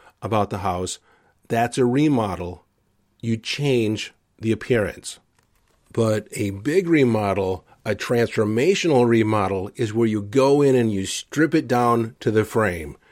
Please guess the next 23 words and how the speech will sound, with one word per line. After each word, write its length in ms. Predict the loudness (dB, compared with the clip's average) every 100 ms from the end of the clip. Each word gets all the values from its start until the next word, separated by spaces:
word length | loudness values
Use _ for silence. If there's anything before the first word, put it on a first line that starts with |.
| _ -8
You 120 | -2
might 180 | 2 4
even 220 | 4 2
take 220 | 0 0
out 160 | 2 2
a 60 |
wall 420 | 0 2 4 4 2
or 100 | 0
two 240 | 0 0
and 160 | 0 -4
change 460 | -6 0 2 2
the 100 | -2
flow 420 | -2 0 2 2
and 180 | 0 -4
function 680 | -4 0 0 0 -4 -4 -6 _ _ -4
of 120 | 0
the 100 | 0
house, 400 | 0 -2 -2 -8 -12
change 420 | -6 0 2 4
rooms 300 | 6 6 4
around, 520 | 2 0 0 -4 -10 _ _ _ -6
you 100 | -4
know, 240 | -4 -8